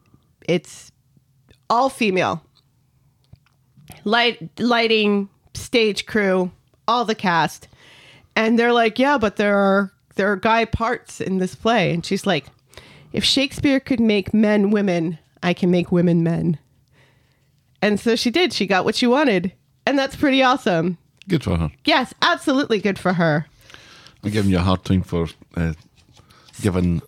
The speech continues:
Speaker 2: Metro a hard time.
Speaker 1: Right.
Speaker 2: But I've always been kinda cynical of the fact that Black History Month over here is in February,
Speaker 1: Mm-hmm.
Speaker 2: the shortest month.
Speaker 1: <laughs> There is a reason for it. I can't remember
Speaker 2: I'm
Speaker 1: what
Speaker 2: sure
Speaker 1: it is.
Speaker 2: there is.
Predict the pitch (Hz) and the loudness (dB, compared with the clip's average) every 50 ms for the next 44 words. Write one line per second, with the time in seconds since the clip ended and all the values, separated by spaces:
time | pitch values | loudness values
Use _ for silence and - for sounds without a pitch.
0 | _ - 95 117 135 - - - 95 85 78 87 76 78 - - - 85 - - | _ -2 0 0 0 0 0 -2 -2 0 0 0 -4 -4 -6 -6 -8 -8 -8 -8
1 | - - _ - 220 240 202 - - - _ - _ - - - 175 190 208 - | -12 -14 _ -2 -2 0 0 -2 -4 -8 _ -20 _ -20 -16 -10 -4 -2 -2 -2
2 | - - _ _ _ _ - _ _ _ _ _ _ _ - - 110 107 107 101 | -2 -8 _ _ _ _ -20 _ _ _ _ _ _ _ -2 -2 0 2 2 2
3 | 92 92 82 - - 98 92 90 85 - - 107 98 95 82 - - 92 90 85 | 2 2 -2 -2 -2 -2 -2 -2 -2 -2 -2 -2 -2 -2 -4 -4 -2 -2 -2 -2
4 | - 90 87 85 85 78 - 95 90 78 - - 87 76 - - - 98 - - | 0 0 0 0 0 0 0 -2 -2 -2 -2 -4 -6 -6 -4 -2 -2 -2 -2 -2
5 | - 110 95 - - 85 82 87 90 87 - 95 82 85 85 87 107 110 101 90 | -4 -4 -4 -4 -4 -4 -2 -2 -2 -2 -2 -4 -2 -2 -2 -2 0 0 2 2
6 | 85 76 87 80 76 - - 104 113 101 92 85 80 78 78 _ _ - 208 208 | 0 0 -2 -4 -4 -2 0 0 0 0 0 -2 -4 -4 -8 _ _ -4 -2 0
7 | 202 180 156 - - _ _ _ - - 127 123 - - 127 117 - - - - | 0 -2 -4 -8 -16 _ _ _ -6 -2 -2 -2 0 0 -2 -2 -2 -4 -8 -8
8 | - - - - - - - - - _ _ _ _ - - 247 - - - - | -8 -10 -10 -10 -10 -14 -20 -20 -20 _ _ _ _ -4 -4 -4 -4 -6 -10 -16
9 | - - _ - - - - - _ _ _ _ _ _ _ _ _ _ _ _ | -20 -20 _ -20 -20 -20 -20 -20 _ _ _ _ _ _ _ _ _ _ _ _
10 | _ _ _ _ _ _ - - - - - - - _ - - 294 294 311 254 | _ _ _ _ _ _ -20 -20 -20 -20 -20 -20 -20 _ -6 -4 -2 0 0 0
11 | 254 214 196 233 240 214 220 185 185 185 170 - - 175 175 170 170 170 170 - | 0 0 2 0 0 0 0 0 0 -2 -2 -2 0 0 2 2 2 2 0 -2
12 | - 190 185 - - - - - 185 185 185 185 185 180 175 175 180 165 - - | -4 -8 -6 -6 -6 -6 -2 0 0 0 2 2 2 4 4 4 2 2 0 0
13 | - - - - - | -4 -6 -8 -8 -18